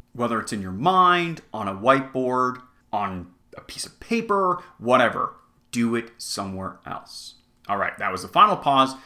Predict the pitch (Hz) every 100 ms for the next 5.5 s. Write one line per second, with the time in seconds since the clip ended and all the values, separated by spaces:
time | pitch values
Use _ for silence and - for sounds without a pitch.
0 | - - 120 - - 113 107 - 95 -
1 | 90 - - - - - 123 151 277 285
2 | 302 277 277 262 - - 156 147 - 117
3 | 117 123 120 - - - - - - -
4 | - - 123 143 196 - 226 202 131 113
5 | 117 - 104 98 98